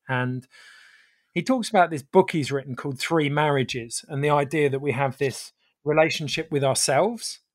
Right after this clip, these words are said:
the three marriages of life, a relationship with ourselves, a relationship with our family, your wives, your children, brothers, sisters, mother, father, and then a relationship with your work. And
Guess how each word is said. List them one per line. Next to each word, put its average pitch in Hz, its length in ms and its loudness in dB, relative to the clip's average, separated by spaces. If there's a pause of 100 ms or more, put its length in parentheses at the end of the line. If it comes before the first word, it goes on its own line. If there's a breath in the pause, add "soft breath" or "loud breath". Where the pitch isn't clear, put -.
(220)
the 135 120 -6
three 185 260 2
marriages 143 540 0
of 123 100 -4
life, 113 320 -4
a 131 40 -8
relationship 135 560 -4
with 131 120 -8
ourselves, 160 680 -2 (540 soft breath)
a 147 60 -4
relationship 147 640 -2
with 135 140 -4
our 123 400 -2 (520)
family, 147 600 0 (260)
your 117 120 -8
wives, 120 600 -2
your 120 120 -6
children, 123 600 -6 (180)
brothers, 123 400 -6
sisters, 127 360 -12
mother, 120 240 -6
father, 117 380 -6 (300 loud breath)
and 143 160 0
then 143 160 4
a 139 60 -2
relationship 139 540 -2
with 135 100 -10
your 127 100 -4
work. 117 420 -6 (720 soft breath)
And 147 580 -2